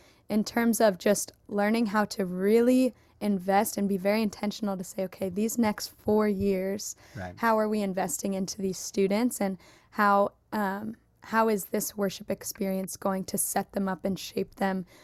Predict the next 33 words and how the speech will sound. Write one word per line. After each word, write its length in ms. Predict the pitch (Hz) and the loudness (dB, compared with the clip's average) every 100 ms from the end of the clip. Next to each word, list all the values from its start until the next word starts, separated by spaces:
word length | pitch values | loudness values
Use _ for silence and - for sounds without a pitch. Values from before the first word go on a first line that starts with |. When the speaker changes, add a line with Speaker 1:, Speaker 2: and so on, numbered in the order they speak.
| - | -20
Speaker 1:
for 580 | _ - 196 185 185 185 - _ _ _ _ - | _ 0 2 2 0 -6 -16 _ _ _ _ -16
the 180 | 208 196 | -4 0
next, 540 | 208 202 - - - - - _ - | 0 0 -4 -8 -8 -18 -20 _ -6
you 140 | 208 | -4
know, 220 | 190 180 - | -4 -6 -10
however 400 | - 226 247 233 | 2 4 4 0
many 180 | 196 190 | -2 -2
years 460 | 190 190 185 - - | -2 -2 -4 -8 -2
of 320 | 202 190 180 _ - _ _ | 0 0 -6 _ -20 _ _
ministry, 440 | 220 220 - 226 208 | 0 2 0 0 2
whether 300 | 202 196 202 | 2 2 0
that's 220 | 196 - | 0 0
vocationally 640 | 208 - 202 - 208 196 | -2 2 0 0 -2 -2
in 100 | 196 | -4
a 60 | 202 | -4
church 340 | - 190 - | -2 -2 -2
or 60 | 190 | -2
not?" 320 | 190 202 - | 0 0 -4
And 180 | 208 185 | -6 -6
so 380 | - 202 190 - - - _ _ _ - | 0 0 -2 -8 -20 -20 _ _ _ -2
I 120 | 220 | 0
think 180 | 226 220 | 0 -2
it's, 180 | - - | -6 -2
it's 160 | 233 254 | 2 6
a, 220 | 220 202 | 6 6
it's 200 | 226 - | 0 0
a 80 | 226 | 2
really 300 | 208 240 285 | 2 4 4
unique 680 | 240 220 190 196 247 277 - | 4 2 2 0 0 -2 -6
and 200 | 208 202 | -4 -4
cool 560 | - - 214 190 196 240 | -6 -4 0 0 -2 -4
model 480 | 220 190 208 - - - | -4 -4 -4 -6 -6 2
of, 300 | 214 185 | 2 0